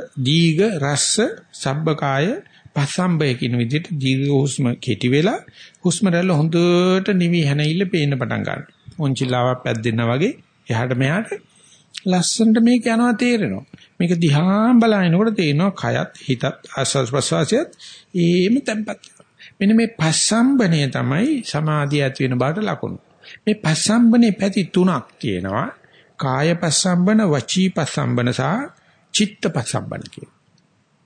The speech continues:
කය තැම්පත් වීම අපට තේරෙනවා. එතකොට තමයි ඔය සීතල වෙලා නිින්දට යන්න හැදෙනවා වගේ ඇඟ නිකන් මිද්ද භාවයට අයිස් ටිකක් මිදෙනවා වගේ, බටර් කෑල්ලක් මිදෙනවා වගේ මේක හොඳට තේරෙනවා.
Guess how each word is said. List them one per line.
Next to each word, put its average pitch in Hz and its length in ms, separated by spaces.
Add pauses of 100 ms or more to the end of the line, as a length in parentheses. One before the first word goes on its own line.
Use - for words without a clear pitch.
(440)
කය 156 220
තැම්පත් 202 500
වීම 220 260
අපට 185 320 (100)
තේරෙනවා. 104 560
එතකොට 139 340
තමයි 156 340
ඔය 165 120
සීතල 143 420
වෙලා 151 260
නිින්දට 143 360
යන්න 147 240
හැදෙනවා 143 400
වගේ 160 240
ඇඟ 143 220 (540)
නිකන් 135 380
මිද්ද 143 340
භාවයට 120 520 (260)
අයිස් 131 260 (1900)
ටිකක් 143 300
මිදෙනවා 160 440
වගේ, 240 160 (360)
බටර් 147 280
කෑල්ලක් 147 380
මිදෙනවා 185 320
වගේ 220 100
මේක 202 140
හොඳට 175 340
තේරෙනවා. 127 460